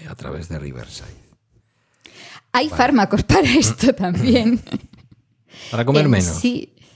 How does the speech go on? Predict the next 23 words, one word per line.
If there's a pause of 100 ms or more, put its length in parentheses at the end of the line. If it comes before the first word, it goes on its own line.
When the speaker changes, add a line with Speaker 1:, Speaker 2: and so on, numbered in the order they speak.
(260)
Speaker 2:
no,
no
para
comer
menos,
para
que
nos
afecte,
para
comer
menos
también, (320)
pero
para
que
nos
afecte
menos. (580)
Em,
Speaker 1:
Mm.
Speaker 2:
la
metformina,